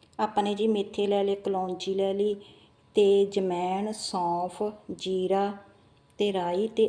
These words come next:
ਆਹ ਕਾਲੀਆਂ ਮਿਰਚਾਂ ਹੋ ਗਈਆਂ। ਇਹਨਾਂ ਆਪਾਂ ਸਾਰਿਆਂ ਨੂੰ ਰੋਸਟ ਕਰ ਲਾਂਗੇ, ਤੇ ਫਿਰ ਇੱਕ ਮਿਕਸੀ ਜੱਗ 'ਚ ਪਾ ਕੇ ਆਪਾਂ ਉਹਨਾਂ ਨੂੰ ਗ੍ਰਾਈਂਡ ਕਰਾਂਗੇ। ਤੇ ਇਹ ਆਪਾਂ ਨੇ ਜੀ ਸਿਰਫ ਇੱਕ ਇੱਕ ਚਮਚਾ ਹੀ ਲਿਆ।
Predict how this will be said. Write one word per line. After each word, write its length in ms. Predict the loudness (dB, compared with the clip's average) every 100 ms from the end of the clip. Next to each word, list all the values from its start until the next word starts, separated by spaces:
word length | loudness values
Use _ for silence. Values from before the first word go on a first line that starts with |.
| 2
ਆਹ 160 | -2 -2
ਕਾਲੀਆਂ 380 | -2 -2 0 -4
ਮਿਰਚਾਂ 380 | -4 -6 -12 -12
ਹੋ 120 | -12
ਗਈਆਂ। 260 | -10 -12 -14 -20 _ -20 _ _ _ -10
ਇਹਨਾਂ 220 | -6 -4
ਆਪਾਂ 220 | -4 -4 -6
ਸਾਰਿਆਂ 400 | -4 -4 -2 -2
ਨੂੰ 160 | -4 -6 -18 -14 -4
ਰੋਸਟ 380 | -2 0 -4 -8
ਕਰ 160 | -8 -6
ਲਾਂਗੇ, 360 | -8 -8 -10 -12 -20 _ _ _
ਤੇ 80 | -4
ਫਿਰ 260 | 0 0 0
ਇੱਕ 180 | -2 -4 -4 -6
ਮਿਕਸੀ 420 | -6 -6 -8 -8
ਜੱਗ 280 | -4 -4 -4
'ਚ 120 | -10
ਪਾ 240 | -8 -6 -6
ਕੇ 140 | -6
ਆਪਾਂ 200 | -8 -6
ਉਹਨਾਂ 180 | -4 -4
ਨੂੰ 80 | -4 -4
ਗ੍ਰਾਈਂਡ 260 | -2 -2
ਕਰਾਂਗੇ। 400 | -4 -6 -4 -6 -10 -18 _ _ _ _ -2
ਤੇ 60 | -2
ਇਹ 260 | 2 2
ਆਪਾਂ 240 | 2 0 -2
ਨੇ 120 | 0
ਜੀ 140 | 0
ਸਿਰਫ 380 | 0 0 -4 -4 -6 -6 -20 -12 -4
ਇੱਕ 200 | -2 0
ਇੱਕ 160 | -2 -2
ਚਮਚਾ 400 | -4 -4 -4 -4
ਹੀ 200 | -2 -2
ਲਿਆ। 240 | -2